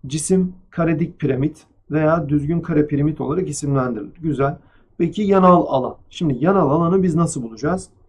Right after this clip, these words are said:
Biraz önce söylemiştim genel piramit tanımlaması yaparken. Yanal alanı bulurken cismin yanal yüz yüksekliğini kullanacağım arkadaşlar.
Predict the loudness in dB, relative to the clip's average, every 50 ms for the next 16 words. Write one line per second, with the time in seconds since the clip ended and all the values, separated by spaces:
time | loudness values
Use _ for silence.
0 | _ _ _ _ _ _ _ 2 2 4 4 4 2 2 0 0 0 0 2 2
1 | 2 0 0 -2 -2 -2 -2 -4 -4 -2 0 2 2 2 0 -2 -6 -14 -20 -20
2 | -14 -8 -6 -4 -4 -4 -6 -6 -10 -10 -10 -10 -12 -12 -12 -10 -6 -4 -4 -2
3 | -2 -2 -4 -2 -2 -4 -4 -4 -6 -12 -20 -20 -20 _ _ -4 0 2 2 4
4 | 2 2 0 -2 -2 0 2 2 2 2 0 0 0 0 0 0 0 0 0 0
5 | -2 -4 -8 _ _ _ _ _ -10 -8 -6 -2 2 2 2 2 0 -2 -2 -2
6 | 0 2 2 2 2 2 2 0 0 -2 -4 -6 -6 -2 0 0 0 2 2 2
7 | 4 4 2 2 0 -2 -2 -4 -6 -10 -14 -14 -14 -14 -14 -14 -14 -14 -12 -10
8 | -6 -4 -4 -4